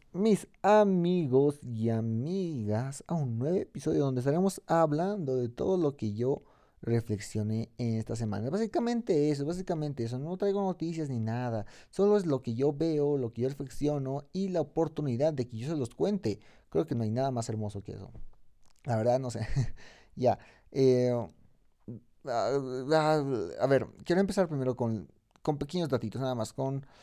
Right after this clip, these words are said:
cositas para sacarlo de afuera, ¿sabes? Cositas chiquititas.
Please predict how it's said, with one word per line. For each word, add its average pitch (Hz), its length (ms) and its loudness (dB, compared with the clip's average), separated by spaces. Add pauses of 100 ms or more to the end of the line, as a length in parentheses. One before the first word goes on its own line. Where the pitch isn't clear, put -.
(180)
cositas 233 360 -2
para 180 200 8
sacarlo 147 600 4
de 123 100 4
afuera, 113 560 2
¿sabes? 143 300 -4
Cositas 170 280 -6
chiquititas. - 640 -10